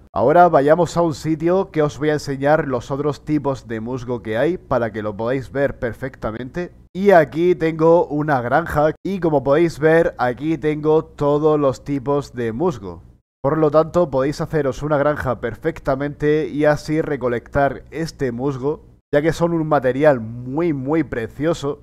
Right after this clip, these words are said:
y es realmente genial aplicarlo a vuestras construcciones de piedra.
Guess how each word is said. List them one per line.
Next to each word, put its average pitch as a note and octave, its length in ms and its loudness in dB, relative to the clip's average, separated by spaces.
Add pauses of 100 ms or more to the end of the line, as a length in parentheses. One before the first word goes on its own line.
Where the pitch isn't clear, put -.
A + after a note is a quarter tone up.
y C#3 160 -2
es D#3+ 220 0
realmente D#3 540 2
genial C#3 580 -2
aplicarlo C#3 880 2
a C3 140 2
vuestras C3+ 560 -2
construcciones C3 960 -8
de A2 160 -6
piedra. A#2+ 420 -4